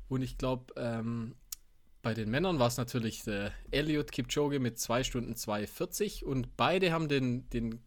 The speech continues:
Kurs, äh, um circa eine Minute,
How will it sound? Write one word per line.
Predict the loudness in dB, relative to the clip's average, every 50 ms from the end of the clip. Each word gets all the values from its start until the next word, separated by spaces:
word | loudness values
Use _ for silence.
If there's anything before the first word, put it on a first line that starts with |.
| -14
Kurs, | -6 -2 -2 0 0 -2 -4 -6 -8 -8 -4
äh, | -2 -2 -2 -2
um | -2 -2 0 0 0 0 0 -2 -6 -14 -16 -16 -16 -18 -16 -16 -8
circa | -4 -2 -2 0 2 2
eine | 2 2 4 4
Minute, | 4 4 4 2 2 0 0 0 0 0